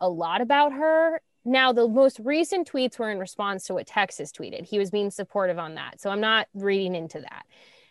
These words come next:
However, prior to the tournament and stuff, he was, like, talking, like, he was, like,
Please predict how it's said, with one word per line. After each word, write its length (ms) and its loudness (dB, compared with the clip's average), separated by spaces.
However, 800 4
prior 400 4
to 100 2
the 100 -2
tournament 440 -2
and 100 -8
stuff, 240 -4
he 120 -6
was, 120 -4
like, 160 -4
talking, 500 -2
like, 140 -2
he 160 -6
was, 200 -2
like, 200 0